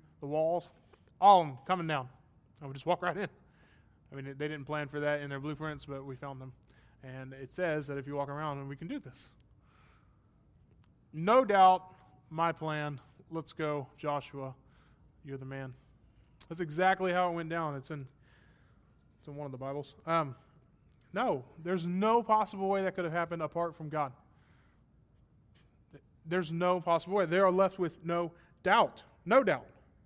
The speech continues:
There's nothing that they can claim for themselves. Von Roberts notes this from the book that we, we are using, God's Big Picture.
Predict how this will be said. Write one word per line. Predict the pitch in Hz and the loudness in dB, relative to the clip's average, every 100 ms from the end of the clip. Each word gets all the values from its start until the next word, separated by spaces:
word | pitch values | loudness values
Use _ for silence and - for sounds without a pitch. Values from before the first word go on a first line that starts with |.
| _ _ _ _ _ _ _ _ - | _ _ _ _ _ _ _ _ -16
There's | 143 | -8
nothing | 160 208 220 196 | -2 0 0 -4
that | 196 | -4
they | 190 | -6
can | - | -6
claim | 196 214 214 | -4 -4 -4
for | 143 | -10
themselves. | 127 - 135 127 - - _ _ _ _ _ _ _ _ _ _ _ _ _ | -10 -12 -14 -14 -20 -20 _ _ _ _ _ _ _ _ _ _ _ _ _
Von | 160 180 | -4 2
Roberts | 185 190 170 | 4 4 0
notes | 180 170 175 | -2 -2 -2
this | 185 165 - | -2 -2 -6
from | 151 156 | -12 -10
the | 143 | -10
book | 143 147 160 156 | -10 -8 -8 -6
that | 151 | -8
we, | 147 139 135 143 | -8 -10 -10 -12
we | 143 | -10
are | 139 | -10
using, | 139 147 143 139 | -8 -8 -10 -6
God's | 143 139 | -6 -6
Big | 156 143 | -10 -14
Picture. | - 143 - | -14 -16 -16